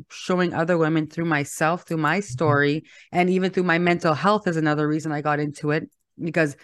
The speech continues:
Speaker 1: a lot of people don't realize that all of our sickness in our mindset starts in our stomach. That's the
Speaker 2: Mm-hmm.
Speaker 1: stomach is the second gut.
Speaker 2: Yeah.
Speaker 1: And that's, that's where a lot of our emotions sits. And that's why I w-, you'll see, like,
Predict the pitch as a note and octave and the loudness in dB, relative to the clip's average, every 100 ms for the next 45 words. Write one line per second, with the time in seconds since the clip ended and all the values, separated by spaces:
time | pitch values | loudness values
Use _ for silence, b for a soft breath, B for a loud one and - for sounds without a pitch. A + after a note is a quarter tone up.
0 | b b E3 E3+ G3+ G#3 F#3 F3+ E3+ E3 | b b 2 4 4 0 -2 -2 0 2
1 | F#3 F#3+ D#3+ D#3 D#3+ C#3 D#3 E3+ G3 E3+ | 2 2 2 2 0 0 2 2 2 2
2 | E3+ D#3+ D#3 - F3+ - D#3+ D3+ - - | 2 2 0 -6 -6 -2 -4 -6 -12 -12
3 | E3+ E3 D#3 D3+ C#3+ D#3+ F3 - C#3+ - | -2 4 4 4 0 -2 -6 -2 -2 -4
4 | - D#3 D3+ D3 D3 B2+ - E3 D#3 B2+ | -2 -2 0 -2 -4 -6 -6 -2 -2 -2
5 | - - _ _ _ _ - E3+ C3+ E3+ | -6 -20 _ _ _ _ 0 2 4 0
6 | B2 F3+ C#3 - E3+ D#3 D#3 - D#3 D#3+ | 2 0 0 -2 -4 -4 -4 -2 -2 -2
7 | D3+ D3+ C3 - - - _ _ _ - | 0 2 0 -4 -20 -20 _ _ _ -2
8 | B2 D#3+ D#3+ D#3 - D#3+ D3+ D3+ E3+ D#3+ | 2 4 4 0 -4 -2 -2 0 4 6
9 | D3+ D3+ E3 D#3+ D3+ D3 D3 C#3+ - C#3+ | 6 6 4 4 2 4 2 0 -2 -4
10 | - - C#3 - D3+ D3+ D3+ E3 D3 C#3+ | -4 -4 -4 -4 -2 -2 0 2 4 2
11 | C#3+ A#2 C#3 C#3+ C#3+ - D3+ C3+ C3+ | 0 -2 -2 -2 -4 -2 0 0 -2